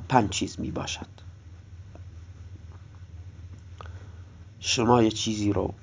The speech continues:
مأمور بهی رو، امر شده ای رو ترک کرده ای، یا منهی عنهی رو انجام داده ای. حالا خون لازم شده. این کارهایی که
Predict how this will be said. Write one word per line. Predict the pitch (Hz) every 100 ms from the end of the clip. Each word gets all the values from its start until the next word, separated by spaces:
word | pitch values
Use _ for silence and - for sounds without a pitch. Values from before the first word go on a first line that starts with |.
| - - -
مأمور | 117 113 117 117 113
بهی | 110 104 123 110
رو، | - - - - - - - - - - - - - - - - - - - - - - - - - - - - - -
امر | 123 117 120
شده | - 117 123
ای | 113 107
رو | 95 95
ترک | 120 135 156
کرده | - 165 160
ای، | 165 175 - - - - - -
یا | 147
منهی | 160 151 147 135 139 143 139 143
عنهی | 151 170 165 160
رو |
انجام | 165 - 117 113 92
داده | - - -
ای. | - - - - - - - - - _ - _ -
حالا | 120 156 175
خون | 175 - 190 160
لازم | 117 104 104 104
شده. | - 104 104 107 120 - - _
این | 160 208 214 -
کارهایی | 143 131 139 165
که | - 90